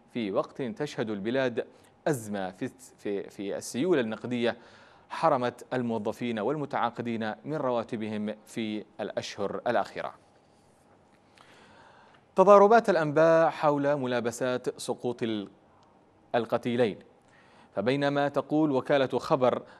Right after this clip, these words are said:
آه، المقربة من المخلوع علي صالح نقلا عن مصدر أمني أن اشتباكات اندلعت بين مجموعة مسلحة حاولت دخول مكتب البريد في حي الدائري بالقوة و-، وأفراد الحراسة، ما أدى إلى سقوط قتيلين،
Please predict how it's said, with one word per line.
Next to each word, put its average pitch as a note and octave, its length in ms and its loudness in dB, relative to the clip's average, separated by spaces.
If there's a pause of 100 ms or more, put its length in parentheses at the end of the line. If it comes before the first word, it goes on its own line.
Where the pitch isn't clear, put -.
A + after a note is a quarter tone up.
(140)
آه، G2+ 300 0
المقربة B2 640 2
من A#2+ 180 -4
المخلوع A#2 600 -2
علي A2+ 280 0
صالح C3 440 -2
نقلا A2+ 480 -6
عن A2 180 -2
مصدر A2+ 380 0
أمني D#3+ 280 -4 (760)
أن B2+ 180 -2
اشتباكات B2+ 800 -2
اندلعت C3+ 480 2 (240)
بين A#2 380 0
مجموعة A2+ 500 -4
مسلحة A2+ 580 -2
حاولت A#2 420 0
دخول A2 420 -2 (260)
مكتب A#2+ 260 -4
البريد A2 400 -2
في G#2 160 -4
حي A#2 200 -2
الدائري A#2 400 0
بالقوة C#3 520 2 (320)
و-، F2+ 120 -2 (280)
وأفراد G2+ 580 0
الحراسة، B2+ 540 0
ما F#2 180 -4
أدى A2+ 220 -2
إلى G#2+ 100 -2
سقوط A#2 360 -6
قتيلين، A#2 580 -4